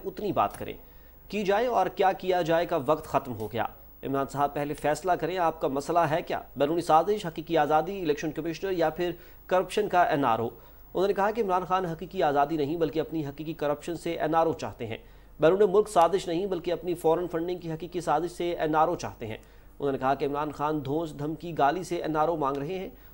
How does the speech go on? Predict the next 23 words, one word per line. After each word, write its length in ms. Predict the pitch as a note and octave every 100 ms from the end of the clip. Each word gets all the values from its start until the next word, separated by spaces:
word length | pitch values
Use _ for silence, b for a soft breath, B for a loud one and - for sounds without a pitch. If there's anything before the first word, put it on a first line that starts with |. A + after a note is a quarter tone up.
| b
उनका 180 | F3 F#3
मकसद 240 | F#3 A3
इलेक्शन 340 | G3+ E3+ F#3 G3+
नहीं 180 | F#3 G#3
बल्कि 200 | E3+ F3+
अपने 220 | F3+ F3
मुकदमात 500 | D#3+ D#3+ D3 D#3+ D#3+
ख़त्म 260 | D3 - A#2+
कराना 300 | A2 G#2 A2
है। 140 | A2+ b b - - C3+
उन्होंने 200 | C3+ B2
कहा 200 | B2+ C#3
कि 100 | C#3+
इमरान 240 | C3+ C#3+
खान 240 | C#3+ C#3+ D3
बीमार, 280 | C3+ C#3+ D3+
शिकस्त 380 | - D3 D3 -
खुर्दा 300 | D#3 D#3 D#3
जहनीत, 460 | C3 D3 F#3 F#3+
झूठा, 340 | D3 C#3+ D#3 F#3
अनापरस्त 640 | - D3+ D#3+ D#3+ F3+ -
और 180 | D3+ D#3
खुदगर्ज 440 | D#3+ C3 D3+ D3+